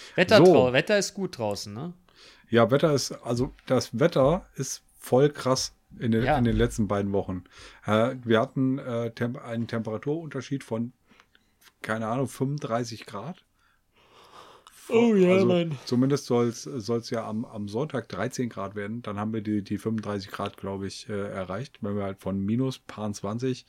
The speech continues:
Speaker 2: auf, äh, plus dreizehn, äh, innerhalb von zehn Tagen,
Speaker 1: Jupp.
Speaker 2: ähm, uns entwickeln.
Speaker 1: Das
Speaker 2: Dann ist
Speaker 1: erklärt
Speaker 2: das
Speaker 1: meine
Speaker 2: schon ziemlich
Speaker 1: mannigfaltigen
Speaker 2: sick.
Speaker 1: Kopfschmerzen die letzten Tage.
Speaker 2: Okay, ich hab, hatte auch gestern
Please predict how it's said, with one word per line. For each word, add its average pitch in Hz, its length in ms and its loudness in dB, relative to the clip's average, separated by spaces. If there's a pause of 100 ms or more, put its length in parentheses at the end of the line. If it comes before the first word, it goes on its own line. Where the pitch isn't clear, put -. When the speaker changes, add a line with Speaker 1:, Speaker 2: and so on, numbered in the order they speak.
(360)
Speaker 2:
auf, - 340 -2
äh, 104 200 -2
plus 120 340 -2
dreizehn, 101 640 -6 (380)
äh, 98 420 -4
innerhalb 107 280 -6
von 104 160 -6
zehn 110 280 -2
Tagen, 101 520 -6 (400)
Speaker 1:
Jupp. 101 440 -2
Speaker 2:
ähm, 98 300 -6
uns 104 180 -8
entwickeln. 107 460 -6 (200)
Speaker 1:
Das 120 140 -6
Speaker 2:
Dann 139 140 2
ist - 60 -10
Speaker 1:
erklärt 143 180 2
Speaker 2:
das 151 100 0
Speaker 1:
meine 139 160 2
Speaker 2:
schon 131 80 2
ziemlich - 0 -
Speaker 1:
mannigfaltigen 156 600 4
Speaker 2:
sick. 151 80 -6
Speaker 1:
Kopfschmerzen 113 680 -4
die 110 60 -8
letzten 101 380 -10
Tage. 92 340 -12 (420)
Speaker 2:
Okay, 110 300 0
ich 139 200 -6
hab, - 180 -6
hatte 117 500 -4
auch 143 280 -4
gestern 151 480 -4